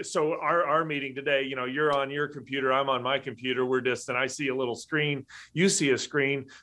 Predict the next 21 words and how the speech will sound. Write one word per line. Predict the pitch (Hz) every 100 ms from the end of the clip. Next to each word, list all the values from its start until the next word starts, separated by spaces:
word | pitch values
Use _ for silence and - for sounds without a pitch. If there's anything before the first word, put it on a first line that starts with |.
| -
but | 170
in | 165
the | 135
metaverse, | 151 226 190 143 143 139 -
we | 139 202
could | 208 196 170 151 - - _ _
both | 117 170 214 214
go | 214 180 170
in, | 160 151
have | 135 147 170 170
our, | 156 147 143 139 127 135
our, | 139 135 123
our | 131 131
technology | 160 160 156 165 170 139 156
that | 139
allows | 135 139 151 151 147
us | 147
to | - 135
physically | - 170 175 170 156
experience | 123 - 160 156 147 147
being | - 160 180